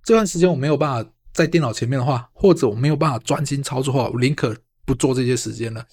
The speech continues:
所以才会到最后就演变成我自己的操作模式，只做开盘前面的十五分钟，收盘后面的十五分钟，一天大概就交易这段时间而已，反而这样子赚的钱比较多了，而且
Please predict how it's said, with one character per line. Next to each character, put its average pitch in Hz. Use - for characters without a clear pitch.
所 -
以 180
才 131
会 160
到 156
最 151
后 147
就 147
演 120
变 143
成 113
我 -
自 -
己 143
的 117
操 143
作 165
模 139
式， 156
只 -
做 143
开 147
盘 127
前 123
面 143
的 131
十 120
五 143
分 139
钟， 151
收 -
盘 143
后 147
面 143
的 123
十 143
五 139
分 131
钟， 143
一 196
天 196
大 202
概 196
就 180
交 175
易 185
这 180
段 175
时 -
间 135
而 127
已， 113
反 113
而 117
这 131
样 139
子 123
赚 127
的 110
钱 104
比 98
较 113
多 120
了， 113
而 -
且 131